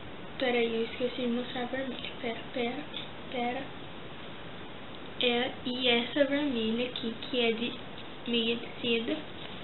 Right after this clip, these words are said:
E esse lindo, maravilhoso lacinho.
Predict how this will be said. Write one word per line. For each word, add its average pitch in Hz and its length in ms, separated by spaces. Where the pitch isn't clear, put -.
E 254 320
esse 262 360
lindo, 254 420
maravilhoso 247 640
lacinho. 254 500